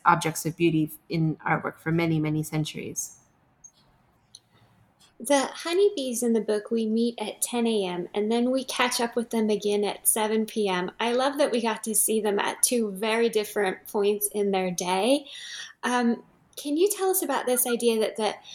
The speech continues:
Speaker 2: this we get to learn more about different parts of their life cycle in the book. You have to be, in some of them, in the, you have to look sort of in a corner of this spread to be clever, to see what's happening with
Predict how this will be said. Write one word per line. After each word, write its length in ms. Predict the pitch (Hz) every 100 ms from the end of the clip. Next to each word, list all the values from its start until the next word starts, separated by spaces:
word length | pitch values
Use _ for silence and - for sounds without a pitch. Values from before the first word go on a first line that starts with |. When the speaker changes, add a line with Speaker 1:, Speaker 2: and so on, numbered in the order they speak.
| - -
Speaker 2:
this 260 | 233 262 - - _ _ _ _ _ _ _
we 440 | - 220 220 262 269
get 160 | 285
to 160 | 294 269
learn 240 | 262 240
more 280 | 226 226 240
about 300 | 233 220 -
different 300 | 220 214 202
parts 260 | - 196 208
of 100 | 185
their 140 | 185
life 220 | 185 190
cycle 420 | - 190 175 175
in 140 | 180 180
the 80 | 175
book. 220 | - -
You 80 | 254
have 80 | 277
to 100 | 359
be, 260 | 294 254 -
in 120 | 247
some 200 | 285 311
of 100 | 294
them, 140 | 247
in 100 | 226
the, 180 | 208 -
you 80 | 226
have 120 | 226
to 80 | 214
look 240 | 214 -
sort 160 | - 226
of 80 | 208
in 80 |
a 60 | 202
corner 340 | 202 226 220
of 100 | 202
this 160 | 175 190
spread 400 | - - 214 196
to 100 | 220
be 120 | 202
clever, 360 | 202 208 202 196
to 100 | 190
see 200 | - 220
what's 220 | 208 -
happening 420 | 208 208 214 214
with 160 | 202 196